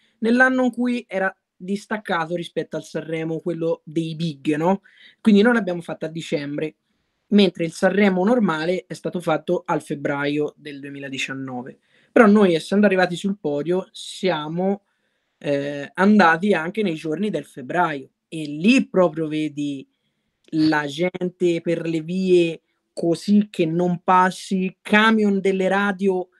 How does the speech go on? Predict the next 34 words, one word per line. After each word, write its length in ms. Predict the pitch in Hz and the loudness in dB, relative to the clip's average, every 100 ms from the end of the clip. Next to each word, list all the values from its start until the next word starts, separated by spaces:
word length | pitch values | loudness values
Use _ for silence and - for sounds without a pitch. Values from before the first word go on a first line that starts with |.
| _ | _
parcheggiati 760 | 185 180 - 190 170 208 208 208 | -6 -4 -4 -6 -4 -4 -2 0
in 200 | 196 196 | 0 -2
tutte 320 | 220 208 208 | -8 -4 -2
le 120 | 196 | 0
piazze, 760 | 185 202 196 196 - 196 196 196 _ _ _ _ _ _ | 0 0 0 -2 -2 2 2 2 _ _ _ _ _ _
interviste 840 | 247 226 208 220 190 220 220 214 | 4 4 4 0 2 0 2 2
su 100 | 208 | 4
interviste, 640 | 214 208 202 202 208 202 196 | 4 4 2 0 0 0 -2
addirittura, 720 | 170 170 196 190 254 202 - - | -2 0 0 0 2 2 0 -6
cioè, 200 | 165 - _ | -6 -8 _
una 120 | 165 | -10
cosa 380 | 165 190 165 - _ _ | -4 0 -2 -4 _ _
che 160 | - - | -10 -4
proprio 240 | 160 147 | -2 -4
se 120 | - | -8
ci 160 | 143 - | -6 -6
ripenso 520 | 156 180 202 208 147 | -2 2 2 2 -2
<laughs> 760 | 156 - 190 170 - - - - | -2 -4 0 -2 -4 -16 -12 -2
mi 120 | 151 | 2
viene 220 | 165 165 | 4 6
da 120 | 160 | 4
ridere 460 | 156 175 202 147 139 | 4 4 4 4 -2
da 140 | 143 | -8
quanto, 340 | - 165 165 160 | -4 -4 -2 -6
da 140 | 151 | -6
quanto 300 | - 180 180 | -2 0 0
è 20 | |
assurda 460 | 156 - 190 175 160 | 0 0 0 0 0
la 100 | 165 | 0
cosa, 380 | 170 156 139 143 | 0 0 -2 -6
che 200 | 156 147 | -6 -6
dur-, 200 | 151 170 | -8 0
nel 340 | 196 214 226 - | 4 6 4 4
corso 600 | 233 269 - - 302 | 4 4 -2 -8 -8